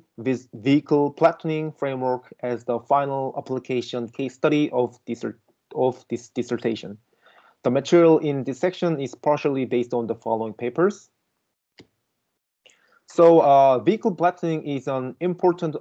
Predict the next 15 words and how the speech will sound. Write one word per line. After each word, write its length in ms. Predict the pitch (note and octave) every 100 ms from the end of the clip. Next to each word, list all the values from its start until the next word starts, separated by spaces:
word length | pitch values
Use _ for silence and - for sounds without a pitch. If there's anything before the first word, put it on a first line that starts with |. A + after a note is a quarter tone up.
| C#3
autonomous 540 | - C#3 C#3 C3+ -
driving 420 | - B2 A#2 A#2
method 480 | C3 - - D#3 D#3 -
that 220 | B2+ B2
allows 460 | - A#2+ B2+ B2+ B2
a 60 | A#2
group 320 | C3+ C3+ B2+
of 340 | B2+ A#2+ A#2 _
vehicles 440 | C3+ C#3 - C3+ -
to 120 | B2+
travel 600 | - C#3+ C#3+ C3 B2 A#2+
together 520 | - - B2+ B2 B2
in 220 | A#2+ B2
a 40 | A#2
safe 360 | - C#3+ E3